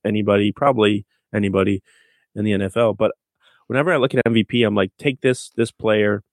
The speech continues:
off this team, and how good would they be? Um, and I think if you took Justin Jefferson off, they would, the Vikings would not be,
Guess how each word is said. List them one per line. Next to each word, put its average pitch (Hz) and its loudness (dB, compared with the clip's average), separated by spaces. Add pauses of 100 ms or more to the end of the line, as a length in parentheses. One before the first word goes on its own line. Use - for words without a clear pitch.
(580)
off 110 0
this 107 -4
team, 95 -6
and 95 -4
how 104 0
good 101 -2
would 95 0
they 95 0
be? 101 -6 (540)
Um, 92 -2 (880)
and 104 0
I 104 2
think 123 -2
if 107 0
you 107 -4
took 123 -2
Justin 107 -4
Jefferson 107 0
off, 113 0 (520)
they 107 2
would, 117 -2
the 117 -2
Vikings 143 -2
would 120 -2
not 110 -2
be, 107 -4